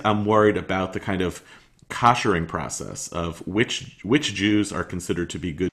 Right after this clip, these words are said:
Jews by our significant others. And that, that just causes me tremendous, uh, consternation and fear. I guess I'm curious how both of you see that. Is that diagnostic correct? And what do you think we should be doing as communities and community leaders in trying to, to kind of rectify that?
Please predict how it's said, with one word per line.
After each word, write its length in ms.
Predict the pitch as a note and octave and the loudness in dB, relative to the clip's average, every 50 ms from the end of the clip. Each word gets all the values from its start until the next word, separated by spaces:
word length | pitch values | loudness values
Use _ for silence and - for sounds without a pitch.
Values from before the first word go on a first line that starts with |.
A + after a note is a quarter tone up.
| - E2+ | -4 -4
Jews 340 | E2+ E2 E2 E2 - - | -4 -2 -2 -2 -4 -6
by 180 | - E2 E2+ E2 | -8 -6 -6 -4
our 120 | D#2+ E2 | -6 -6
significant 640 | E2+ - - - F2 E2 - - - - E2+ E2 - | -8 -8 -8 -10 -10 -12 -12 -12 -12 -12 -12 -10 -10
others. 420 | D#2 C#2 C2 - - - - - - | -12 -12 -12 -14 -14 -14 -16 -16 -10
And 120 | - F2 G2+ | -6 -2 0
that, 260 | A2+ A2+ - - - - - - _ _ | 0 0 -2 -4 -12 -20 -20 -20 _ _
that 120 | - G#2+ - | -4 -2 -2
just 160 | A#2+ G#2+ - | -2 -4 -2
causes 320 | - G2+ E2+ E2 E2+ E2 | -2 -2 -2 -2 -4 -8
me 100 | F2 F2 F2 | -10 -10 -8
tremendous, 720 | - - F2 E2 E2 E2 E2 D#2+ D#2 D#2+ D#2+ - - - | -8 -6 -4 -4 -2 -2 -4 -4 -4 -6 -8 -10 -12 -12
uh, 80 | D2+ D#2 | -12 -12
consternation 600 | - - - C#2 - - C#2+ C#2 C#2+ - B1+ C2 | -10 -10 -10 -10 -10 -10 -10 -10 -10 -12 -12 -14
and 60 | C#2+ | -12
fear. 200 | - E2+ D#2+ D2+ | -8 -8 -6 -6
I 40 | F2 | -2
guess 220 | E2 A2 A2 - | -2 -2 -2 -2
I'm 80 | G2 F#2 | -4 -6
curious 320 | - - G2+ F#2+ E2+ - | -4 -2 -2 -2 0 -2
how 100 | - F2+ | -4 -4
both 200 | D#2+ F2 F2 - | -4 -4 -4 -4
of 100 | F#2 D2 | -4 -4
you 140 | E2 E2+ D2+ | -2 -4 -2
see 240 | - - - A2+ G2 | -2 -2 0 0 2
that. 220 | F#2 F2 - - - _ _ _ | 2 0 -2 -4 -10 _ _ _
Is 80 | - F2 | -6 0
that 180 | G2+ F#2+ F2+ - | 0 0 2 4
diagnostic 680 | F#2 F#2 F2 E2 - F2 F2 G#2 - - - B2+ - | 4 4 4 2 0 0 0 0 -2 -2 -4 -6 -4
correct? 360 | - A#2+ B2+ D3 D3+ - - | -4 -4 -4 -4 -4 -4 -6
And 80 | F#2+ - - | -6 -2 0
what 80 | B2 | 2
do 40 | D#3 | 2
you 60 | D#3 | 2
think 160 | C#3 C3+ G2+ - | 2 0 0 0
we 100 | G#2 G2 | 0 0
should 140 | - G#2 | 0 -2
be 100 | D#2+ D#2 | -4 -4
doing 480 | C#2+ C#2+ F#2 C3 C#3+ G2+ C2+ G#1 - - - | -6 -2 0 0 0 0 -2 -4 -10 -10 -8
as 160 | E2+ E2 D2+ | -8 -8 -8
communities 480 | - - F2+ E2+ F2 F2+ F2 E2 D2+ - | -8 -8 -6 -4 -4 -4 -4 -6 -6 -8
and 100 | C#2+ C#2+ | -10 -10
community 340 | - E2+ E2 D#2+ D#2 D#2 D2 | -8 -8 -8 -6 -6 -6 -6
leaders 360 | D2+ D#2 D2 C#2+ D2 - - | -6 -8 -6 -8 -8 -8 -10
in 80 | D#2+ - | -12 -10
trying 220 | - F2 E2 E2 | -10 -8 -8 -8
to, 240 | - F2 E2 - - | -8 -8 -8 -10 -10
to 180 | - - E2 | -12 -12 -12
kind 160 | D#2+ F2+ E2 D#2 | -10 -8 -10 -10
of 100 | - - | -8 -6
rectify 500 | D2 F#2+ F#2+ - - - - - A1+ - | -4 -4 -4 -4 -6 -10 -10 -12 -12 -12
that? 200 | - - - | -14 -16 -18